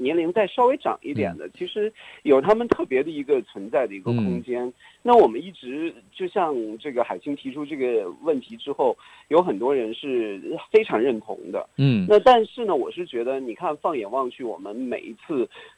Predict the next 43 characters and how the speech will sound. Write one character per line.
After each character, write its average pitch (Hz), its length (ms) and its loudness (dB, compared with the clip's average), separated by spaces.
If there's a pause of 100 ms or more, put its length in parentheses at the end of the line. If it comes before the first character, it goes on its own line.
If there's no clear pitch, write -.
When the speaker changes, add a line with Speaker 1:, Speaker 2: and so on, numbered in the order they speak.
(120)
Speaker 1:
所 113 240 2
提 110 240 -6
到 147 260 8
的 107 120 -6
一 123 120 -10
些 147 320 -4
电 147 220 -2
影 98 120 -6 (120)
呢， 113 100 -12
可 120 160 -12
能 113 400 -6 (380)
有 202 120 8
很 208 160 0
多 151 260 -2
其 - 220 -10
实 170 140 -8
都 220 180 -2
是 269 140 -12
已 107 160 -10
经 120 140 -6
是 175 100 -12
中 135 180 -6
生 139 160 -4
代， 139 120 2
我 107 120 0
觉 123 120 -2
得 170 100 4
他 214 140 -4
们 202 100 -4
没 143 240 -2
有 135 260 2 (360)
缺 294 200 2
少 104 280 0
机 123 100 -12
会， 135 160 -4
而 117 180 -2
这 214 120 -14
个 208 80 -6
市 - 180 -16
场 95 220 -8
确 165 160 -4
实 139 160 -12
在 147 200 2